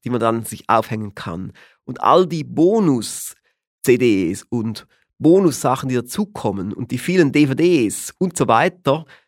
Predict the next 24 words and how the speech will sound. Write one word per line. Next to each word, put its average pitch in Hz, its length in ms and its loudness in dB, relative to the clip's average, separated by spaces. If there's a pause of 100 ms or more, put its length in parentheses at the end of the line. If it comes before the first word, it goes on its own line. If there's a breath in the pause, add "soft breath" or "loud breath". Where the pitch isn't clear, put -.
(200)
der 123 180 2
ergänzende 135 560 2
Online-Lehrgang 123 840 0
mit 127 300 -8
zwölf 139 300 0
weiteren 127 360 2
Lektionen, 120 800 -4
die 120 60 -8
ich 113 60 -10
in 113 100 -6
Kalifornien 160 440 -4
gedreht 131 260 -6
habe. 95 280 -10 (420 soft breath)
Also 120 200 -4
wirklich, 156 460 2 (640)
Sie 135 100 -2
merken, 165 480 2
ich - 100 -8
bin 104 300 -4
sehr 147 220 4
begeistert 131 440 0
von 127 80 -6
dem 107 160 -2
Thema. 180 540 2